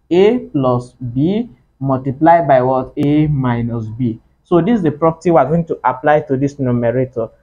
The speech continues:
so that we can rewrite this as in form of this. So this is going to be what? Four to power x represent a, then one represent b. So we can rewrite this as what? Four to the power of x plus one,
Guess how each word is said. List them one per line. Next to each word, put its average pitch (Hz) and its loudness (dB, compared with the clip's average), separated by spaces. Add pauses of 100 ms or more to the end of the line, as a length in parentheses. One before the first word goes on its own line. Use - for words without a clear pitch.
(160)
so 202 4
that 170 4
we 151 -2
can 151 2
rewrite 170 2
this 170 0 (100)
as 123 0
in 139 -4
form 165 0
of 123 -2
this. 123 -2 (300)
So 160 2
this 220 2
is 151 -2
going 170 2
to 175 -4
be 135 -4
what? 131 0 (420)
Four 254 2
to 175 -2
power 143 2
x 185 0
represent 135 -2
a, 139 0 (200)
then 135 2
one 160 4
represent 131 -2
b. 120 -4 (160)
So - -4
we 147 0
can 143 -2
rewrite 160 2
this 170 0
as 131 -2
what? 123 -6 (260)
Four 202 4
to 160 -2
the 131 -2
power 156 2
of 123 -4
x 151 -4 (280)
plus 120 -2
one, 143 -2